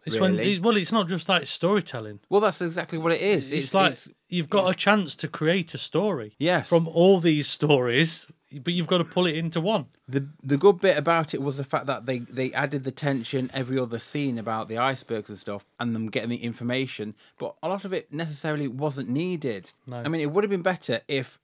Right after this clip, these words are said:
Speaker 2: they had the first act where they're building up the characters and the situations with things rumbling in the background with
Speaker 1: Exactly.
Speaker 2: people, like, the officers running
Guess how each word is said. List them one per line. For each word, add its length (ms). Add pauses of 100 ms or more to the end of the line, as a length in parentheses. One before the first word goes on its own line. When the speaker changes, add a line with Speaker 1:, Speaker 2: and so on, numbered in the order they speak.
(200)
Speaker 2:
they 120
had 200
the 60
first 460
act 180
where 160
they're 140
building 340
up 80
the 80
characters 540
and 100
the 60
situations 880
with 140
things 440 (180)
rumbling 460
in 120
the 60
background 520
with 100
Speaker 1:
Exactly. 240
Speaker 2:
people, 320 (320)
like, 200
the 80
officers 440 (320)
running 340